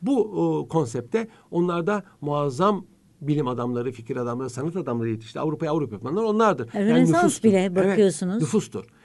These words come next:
Speaker 1: Evet, bu kadar hastalıklar falan oldu ama Avrupa devamlı beslendi. Nüfus, bir, bir, bir çare buldu, tedbir aldı ve nüfus küçük bir to-, toprak parçası zaten. Onun için göç, göç,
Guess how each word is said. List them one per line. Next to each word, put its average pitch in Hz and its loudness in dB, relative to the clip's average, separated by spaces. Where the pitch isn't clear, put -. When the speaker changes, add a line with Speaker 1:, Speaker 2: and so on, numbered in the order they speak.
Speaker 1:
Evet, 180 4
bu 214 -2
kadar 202 4
hastalıklar 175 0
falan 170 -2
oldu 180 0
ama 208 2
Avrupa 151 0
devamlı 135 0
beslendi. 107 -4
Nüfus, 131 -8
bir, 170 -2
bir, 127 -10
bir 156 -14
çare 151 0
buldu, 131 -4
tedbir 151 -2
aldı 127 -6
ve 156 0
nüfus 160 -8
küçük 156 -10
bir 120 -12
to-, - -14
toprak 127 -8
parçası 98 -8
zaten. 110 -8
Onun 262 -8
için 190 -4
göç, 185 4
göç, 190 0